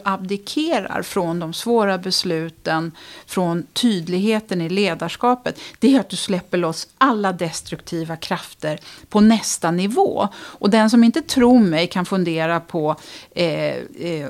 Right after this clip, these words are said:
omorganisationer och vilka negativa krafter de släpper loss om man inte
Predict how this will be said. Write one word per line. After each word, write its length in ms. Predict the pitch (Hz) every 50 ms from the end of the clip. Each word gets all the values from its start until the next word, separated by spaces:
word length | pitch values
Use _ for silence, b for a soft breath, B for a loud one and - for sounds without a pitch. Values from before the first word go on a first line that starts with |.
| - -
omorganisationer 1400 | - 196 202 180 165 160 160 156 165 - 165 160 165 165 - - 180 165 - - 262 269 269 262 233 196 151 151
och 160 | 170 175 165
vilka 240 | 185 175 160 - 175
negativa 680 | 175 175 165 160 156 170 170 - - 180 151 147 151 151
krafter 520 | - - 190 180 156 - - - - 175
de 320 | 175 233 240 247 247 247 233
släpper 440 | - - 214 190 190 - - 208
loss 460 | 196 180 147 143 170 - - - - - - -
om 300 | - - - - - 175
man 160 | 175 165 180 202
inte 520 | 196 185 165 147 147 156 156 - - 175